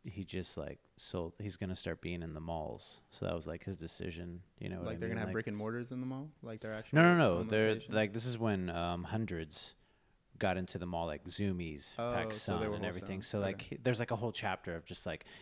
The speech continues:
Speaker 1: him beating himself up about it 'cause, like,
Speaker 2: Yeah.
Speaker 1: having a meeting with his crew and trying to explain that, like, this is the best thing forward.
Speaker 2: Yeah.
Speaker 1: You know what I mean? Uh, I think with your, um, being twenty-three years old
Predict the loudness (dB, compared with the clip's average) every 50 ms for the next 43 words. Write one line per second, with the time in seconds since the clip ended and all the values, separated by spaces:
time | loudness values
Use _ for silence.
0 | -10 -6 -4 -2 -2 -2 -2 -4 -4 -4 -4 -6 -8 -8 -6 -6 -6 -4 -4 -6
1 | -6 -8 _ _ -6 -6 -4 -4 -6 -8 -8 -8 -8 -6 -6 -6 -4 -4 -4 -2
2 | -2 -2 -4 -4 -4 -4 -4 -4 -4 -4 -4 -4 -4 -6 -8 -10 -16 -20 -20 -20
3 | -10 -6 -4 -4 -2 -2 -4 -4 -6 -8 -6 -4 -4 -2 -4 -4 -6 -6 -6 -6
4 | -6 -6 -6 -8 -8 -10 -10 -6 -6 -6 -4 -4 -6 -6 -6 -6 -8 -8 -10 -14
5 | -20 -20 -16 -10 -8 -6 -4 -4 -4 -4 -4 -4 -6 -6 -6 -6 -6 -6 -8 -8
6 | -8 -10 -10 -8 -6 -4 -4 -4 -6 -6 -10 -14 -14 -10 -8 -8 -8 -8 -6 -2
7 | -2 0 0 0 -2 -4 -4 -6 -6 -8 -8 -10 -12 -18 -20 -20 -20 -20 _ -2
8 | 0 2 2 2 0 0 -2 -4 -4 -4 -4 -4 -8 -14 -20 _ _ _ _ _
9 | _ _ _ _ _ _ _ _ 0 2 2 2 2 0 -4 -2 0 2 4 4
10 | 4 4 4 4 2 2 0 -4 -10 _ _ _ _ _ _ _ _ -2 0 0
11 | 2 0 0 -2 -4 -8 -10 -14 _ _ _ _ _ _ _ 4 4 4 4 4
12 | 2 2 2 2 2 2 2 2 2 2 2 0 -2 -2 -2 -4 -6